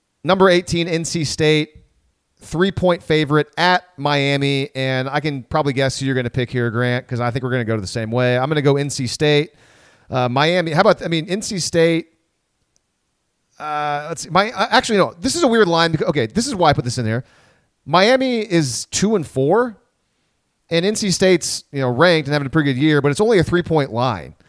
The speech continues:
So people must still kinda like Miami, or else this would be a little bit bigger.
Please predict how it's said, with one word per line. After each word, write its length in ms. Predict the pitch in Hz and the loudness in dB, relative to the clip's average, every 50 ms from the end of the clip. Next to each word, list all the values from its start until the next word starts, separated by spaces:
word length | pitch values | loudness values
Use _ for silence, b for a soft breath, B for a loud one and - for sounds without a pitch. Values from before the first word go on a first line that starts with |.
| b b b b b | b b b b b
So 560 | - - 160 160 165 165 160 156 147 143 - _ _ _ _ _ _ _ | -2 2 4 6 8 6 6 4 2 -2 -8 _ _ _ _ _ _ _
people 280 | - 220 254 320 311 262 | -6 -4 0 0 2 2
must 240 | 226 226 233 - - | 4 2 2 2 2
still 180 | - 196 202 | 2 0 0
kinda 260 | - - 185 190 175 | 0 0 -2 0 2
like 200 | 156 160 175 - | 2 2 2 2
Miami, 580 | 139 135 135 135 147 151 139 117 92 87 87 95 - | 0 -2 0 0 0 0 0 -2 -4 -6 -8 -8 -6
or 180 | 131 143 147 | -2 0 2
else 160 | 147 147 143 - | 2 2 0 -2
this 160 | 165 151 - | -4 -4 -4
would 80 | 160 | -2
be 100 | 143 147 | 0 0
a 60 | 143 139 | 0 2
little 140 | 147 147 | 2 0
bit 200 | 127 127 117 95 | 0 0 -2 0
bigger. 440 | 92 139 139 127 98 90 82 73 - | 0 0 0 0 0 -4 -8 -10 -12